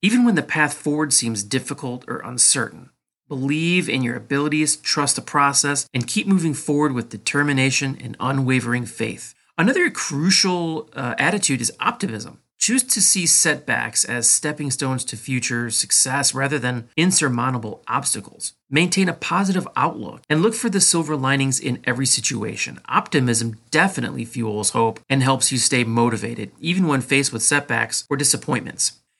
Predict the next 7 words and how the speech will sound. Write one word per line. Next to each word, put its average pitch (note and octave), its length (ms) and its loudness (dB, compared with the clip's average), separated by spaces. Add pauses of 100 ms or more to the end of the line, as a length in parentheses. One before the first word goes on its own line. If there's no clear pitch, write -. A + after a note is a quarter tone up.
In E3 120 2
addition A#3 380 2
to E3+ 120 2
resilience, B2 680 2
perseverance, A#2 920 0 (120)
and B2+ 220 0
optimism, A2 680 -2